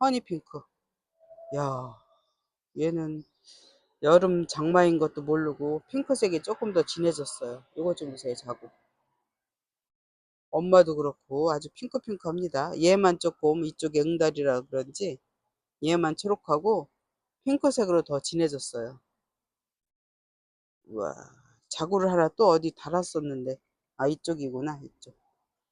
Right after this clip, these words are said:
이저-, 이쪽에 자구가 그래도 조금 나온 것 같아요. 이쪽, 이쪽. 이렇게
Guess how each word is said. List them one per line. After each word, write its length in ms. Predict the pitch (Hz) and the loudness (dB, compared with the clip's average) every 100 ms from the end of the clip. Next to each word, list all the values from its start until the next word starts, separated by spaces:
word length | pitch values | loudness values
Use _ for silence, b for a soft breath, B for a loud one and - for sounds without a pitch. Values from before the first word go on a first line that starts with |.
| _ | _
이저-, 320 | 156 160 165 | -6 0 0
이쪽에 600 | 135 151 170 156 151 156 139 | 0 -6 -6 0 4 4 0
자구가 600 | 147 160 151 143 143 - _ _ _ _ _ _ _ | 0 0 2 2 2 -2 _ _ _ _ _ _ _
그래도 560 | 170 160 156 170 269 - _ _ _ _ _ _ _ _ _ _ _ _ _ _ _ _ _ _ _ - | 0 2 0 0 -2 -4 _ _ _ _ _ _ _ _ _ _ _ _ _ _ _ _ _ _ _ 2
조금 800 | 208 208 208 - 175 220 311 - _ _ _ _ _ _ _ _ _ _ _ - | 4 4 4 6 6 6 0 -4 _ _ _ _ _ _ _ _ _ _ _ 6
나온 340 | 151 170 165 | 6 6 2
것 200 | 147 131 | -2 -2
같아요. 280 | - 127 127 _ _ _ _ _ _ _ _ _ - | -10 -16 -16 _ _ _ _ _ _ _ _ _ -8
이쪽, 360 | 160 - 156 143 | -8 -4 -4 -4
이쪽. 280 | - 135 - _ _ _ _ _ _ _ _ | -6 -16 -20 _ _ _ _ _ _ _ _
이렇게 640 | 151 143 139 _ 143 180 | -6 -4 -6 _ -2 -2